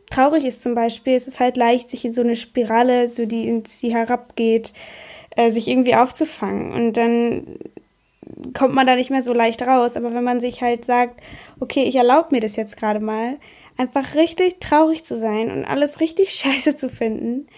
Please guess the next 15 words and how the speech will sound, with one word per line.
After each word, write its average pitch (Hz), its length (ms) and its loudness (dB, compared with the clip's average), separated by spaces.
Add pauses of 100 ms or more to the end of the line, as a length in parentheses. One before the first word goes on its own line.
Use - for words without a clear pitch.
(460)
aber 262 220 2
dann 302 580 4 (800)
weiß 262 280 2
ich 277 140 -8
was, 220 200 -2
in - 80 -4
ein, 240 200 -2 (200)
in 247 80 0
einer 226 200 0
Stunde, 285 520 4
in 233 260 -2
einem, 220 500 -4
am 226 160 -4
nächsten 233 340 -2
Tag, 269 520 2